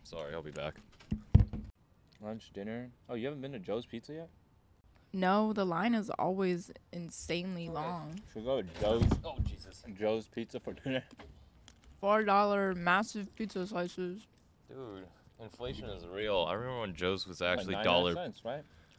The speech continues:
Speaker 1: No, it's not dollar
Speaker 3: Mm-mm.
Speaker 1: pizza anymore. It used to
Speaker 3: It's
Speaker 1: be, though.
Speaker 3: four dollars.
Speaker 1: Yeah. It's kinda expensivo now.
Speaker 2: Hmm.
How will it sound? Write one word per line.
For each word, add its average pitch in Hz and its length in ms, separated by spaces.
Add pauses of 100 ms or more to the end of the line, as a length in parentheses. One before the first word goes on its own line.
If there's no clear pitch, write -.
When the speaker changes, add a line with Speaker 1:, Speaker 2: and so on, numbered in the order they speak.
(340)
Speaker 1:
No, 95 220
it's 80 100
not 98 160
dollar 82 220
Speaker 3:
Mm-mm. 78 40
Speaker 1:
pizza 87 220
anymore. 82 400
It 87 60
used 104 180
to - 60
Speaker 3:
It's 82 60
Speaker 1:
be, 80 80
though. 78 40 (200)
Speaker 3:
four 73 80
dollars. 73 260 (420)
Speaker 1:
Yeah. 73 260 (760)
It's - 140
kinda 165 220
expensivo 92 920
now. 80 380 (100)
Speaker 2:
Hmm. 113 200